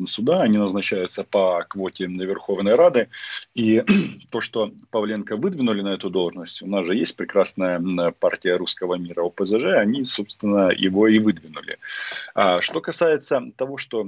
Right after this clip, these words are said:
часть "Слуг" за него голосовала, ну, я просто это вижу в таком ключе, что фракция О П З Ж, э, прошу прощения, фракция, э, "Слуг народа", она, э, де-факто, не де юре, а де-факто,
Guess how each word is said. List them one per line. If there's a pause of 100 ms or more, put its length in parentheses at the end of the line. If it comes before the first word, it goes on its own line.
часть
"Слуг"
за
него
голосовала,
ну,
я
просто (100)
это
вижу
в
таком
ключе,
что (280)
фракция
О
П
З
Ж, (260)
э, (320)
прошу
прощения,
фракция,
э,
"Слуг
народа", (280)
она,
э,
де-факто, (220)
не
де
юре,
а
де-факто,